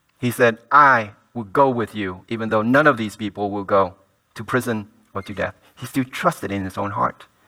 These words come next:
where he's supposed to fall down on his knees and said, "God,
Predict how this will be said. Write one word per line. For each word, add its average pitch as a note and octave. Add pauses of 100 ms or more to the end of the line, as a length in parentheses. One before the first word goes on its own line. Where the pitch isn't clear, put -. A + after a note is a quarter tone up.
(280)
where G#2+
he's A2
supposed -
to A2
fall G#2+
down G#2
on G2+
his G2+
knees G#2
and F#2
said, F#2+
"God, G2+